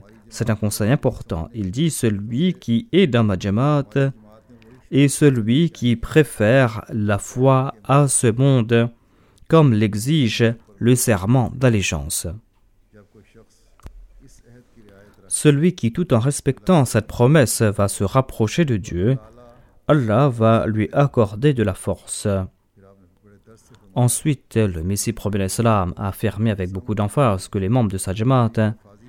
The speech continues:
ne doivent pas se contenter de simples paroles,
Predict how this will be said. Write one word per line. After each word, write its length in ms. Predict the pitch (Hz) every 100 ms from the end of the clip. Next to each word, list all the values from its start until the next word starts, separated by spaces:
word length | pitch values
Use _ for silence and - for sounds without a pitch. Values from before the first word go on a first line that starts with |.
| - - 117
ne 80 |
doivent 240 | 117 117 -
pas 120 | 143
se 140 | -
contenter 680 | 117 135 131 135 131 - 147
de 120 | 135
simples 340 | 120 143 131 120
paroles, 520 | 135 120 131 120